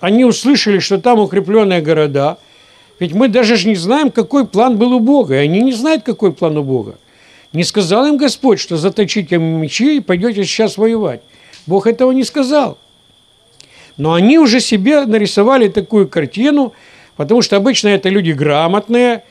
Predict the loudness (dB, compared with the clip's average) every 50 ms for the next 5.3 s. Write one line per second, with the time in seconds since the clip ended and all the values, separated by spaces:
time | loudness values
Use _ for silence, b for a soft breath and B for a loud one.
0 | b b b b -4 -2 -2 -2 -2 -2 -2 -4 -4 -4 -4 -2 -2 -2 0 0
1 | 0 2 2 0 0 -2 -2 -4 -4 -4 -4 -2 -2 0 0 -2 -4 -4 -2 0
2 | 0 0 -2 -4 b b b b b b b b -6 -2 0 0 2 2 0 0
3 | -2 -2 0 0 0 0 0 -2 -4 -4 -4 -4 -4 -4 -4 -4 -6 -6 -4 -2
4 | 0 2 2 2 2 0 -2 -4 -4 -4 -4 -2 0 0 0 0 0 -2 -4 -4
5 | -4 -4 -4 -6 -6